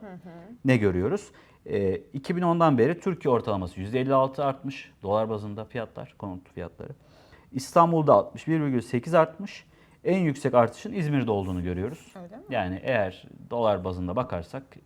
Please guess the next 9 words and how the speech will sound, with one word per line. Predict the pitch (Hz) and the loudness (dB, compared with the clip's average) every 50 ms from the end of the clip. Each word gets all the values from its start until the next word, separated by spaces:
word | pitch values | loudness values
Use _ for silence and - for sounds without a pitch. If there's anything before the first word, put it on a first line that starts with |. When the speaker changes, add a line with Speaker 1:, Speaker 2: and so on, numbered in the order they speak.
| _ | _
Speaker 2:
yatırım | 117 117 117 - 120 113 113 | -6 -6 -4 -4 -4 -2 -2
yaptıysanız | 110 104 - - 92 - - 90 - - - - - _ _ _ _ _ _ _ _ _ _ _ | -2 -4 -4 -12 -14 -14 -14 -14 -14 -14 -16 -18 -20 _ _ _ _ _ _ _ _ _ _ _
en | - 151 135 113 | 0 0 0 0
çok | - 147 151 143 - 135 | -2 -6 -8 -6 -4 -4
İzmir'de | 131 117 113 107 98 92 92 90 85 - - _ | -2 -2 -2 -2 -2 -2 -2 -4 -6 -8 -18 _
konut | - 92 90 90 - | -8 -6 -6 -4 -4
aldıysanız | 92 87 87 82 82 - - 80 76 - - - - _ - _ _ _ _ _ | -4 -4 -4 -6 -8 -10 -12 -14 -14 -14 -18 -20 -20 _ -20 _ _ _ _ _
Speaker 1:
Kârdasınız. | 233 190 | -6 -6
Speaker 2:
kazanmış | 107 107 104 95 90 85 80 78 | -4 -2 -2 -2 -2 -4 -8 -12